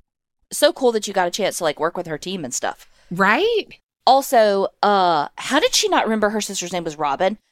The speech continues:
Speaker 1: Like, y'all are talking about it.
Speaker 2: Okay, but I feel like that's something I would do, and that's why I always want someone with me,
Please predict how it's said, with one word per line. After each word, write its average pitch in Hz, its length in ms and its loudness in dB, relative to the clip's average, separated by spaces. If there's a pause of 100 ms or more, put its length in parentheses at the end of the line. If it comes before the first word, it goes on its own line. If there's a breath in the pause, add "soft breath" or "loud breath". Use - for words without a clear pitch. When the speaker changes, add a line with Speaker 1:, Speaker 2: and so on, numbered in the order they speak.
(100)
Speaker 1:
Like, 247 100 -2
y'all 262 80 6
are 240 100 4
talking 254 440 0
about 254 340 4
it. 254 460 2 (340)
Speaker 2:
Okay, 285 420 0
but 254 580 2 (120)
I 254 140 2
feel 320 200 2
like 403 200 0
that's 294 200 0
something 320 300 0
I 202 140 -4
would 247 160 0
do, 285 120 0
and 240 120 0
that's 233 180 0
why 262 200 4
I - 140 0
always 220 300 0
want 214 260 -4
someone 220 300 -2
with 196 200 -4
me, 254 340 -2